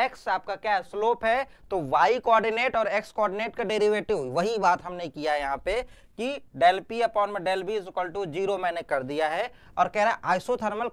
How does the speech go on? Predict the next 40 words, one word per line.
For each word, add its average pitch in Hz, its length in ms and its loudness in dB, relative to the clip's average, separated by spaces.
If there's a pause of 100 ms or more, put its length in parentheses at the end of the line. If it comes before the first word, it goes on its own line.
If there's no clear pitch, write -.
compressibility, 214 880 -2 (640)
मतलब 202 240 -2
बीटा 226 400 -2
की 233 140 -4
बात 214 260 2
कर 202 120 -2
रहा 185 120 0
है 175 60 -2
भाई 175 140 -6
यहाँ 151 200 -2
पे। 113 180 -8
बीटा, 175 400 -2 (180)
बीटा 180 280 -4
क्या 233 200 -4
होगा 156 240 -6
देखिए 170 300 -10
यहाँ 202 160 -6
पे 190 140 -10
एक 170 100 -10
बार 170 120 -4
ध्यान 147 200 -12
से, 180 220 -14 (600)
बीटा 175 380 0
क्या 196 220 -2
है, 123 220 -8 (1400)
बीटा 170 440 -8
is 180 120 -10
equal 185 200 -8
to 202 80 -4
आपने 185 220 -4
देखा 170 280 -8
minus 170 420 -8
one 170 220 -10
by 156 100 -4 (160)
V 170 140 -6 (1040)
del 185 340 -2
V 175 160 -6 (140)
upon 143 320 -8
में 160 260 -10 (400)
del 170 260 -2